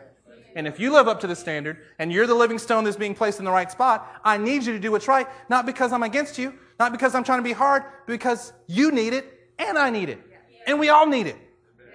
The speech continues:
This is an alignment issue with what God is saying in our hearts.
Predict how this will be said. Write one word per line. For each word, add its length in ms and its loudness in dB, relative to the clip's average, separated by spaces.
This 220 -2
is 100 -2
an 100 2
alignment 680 0
issue 480 -6
with 140 -6
what 260 -2
God 240 2
is 80 -6
saying 300 -6
in 80 -6
our 100 -4
hearts. 500 -6